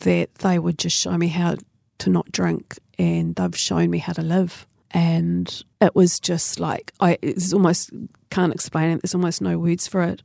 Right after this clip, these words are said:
And so now, instead of, "How can I live without alcohol?" my mentality is like, "There is just no part of me that wants to touch it." My life is just so exciting looking forward.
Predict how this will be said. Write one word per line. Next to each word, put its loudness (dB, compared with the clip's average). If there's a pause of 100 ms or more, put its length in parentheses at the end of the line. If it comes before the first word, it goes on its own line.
(300)
And 4
so 0
now, 4
instead 0
of, -4 (100)
"How 2
can 2
I 4
live 6
without 0
alcohol?" -2 (100)
my 6
mentality 4
is -4
like, -8 (760)
"There 4
is -2
just -6
no 4
part -2
of -2
me -2
that -6
wants -4
to -6
touch -8
it." -8
My 2
life -2
is -4
just -4
so -8
exciting -6
looking -6
forward. -4